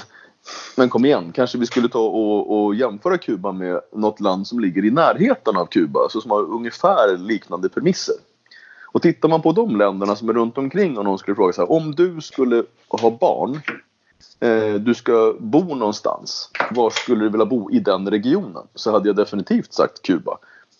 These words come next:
Just på grund av den, den tryggheten som finns. Alltså det är, säga vad man vill om att, "Ja, men du får, du stå-, du får köa på ditt ris." Ja, men du fick åtminstone ditt ris.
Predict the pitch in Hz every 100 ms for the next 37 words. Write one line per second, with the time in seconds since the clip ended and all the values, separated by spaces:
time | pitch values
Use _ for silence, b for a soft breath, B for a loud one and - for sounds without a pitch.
0 | - 131 127 - 117 101 98 101 90 90
1 | 87 _ _ _ _ - 113 104 - -
2 | 98 101 190 - - 87 73 71 - -
3 | 87 131 214 90 - - _ - 127 127
4 | 127 131 127 113 107 113 156 135 120 123
5 | 117 170 170 120 113 107 139 131 120 113
6 | 110 104 110 104 104 98 113 107 101 123
7 | 92 92 92 95 - 160 104 - - -
8 | 113 135 131 131 - 190 - 107 - 90
9 | - 82 76 80 80 65 - -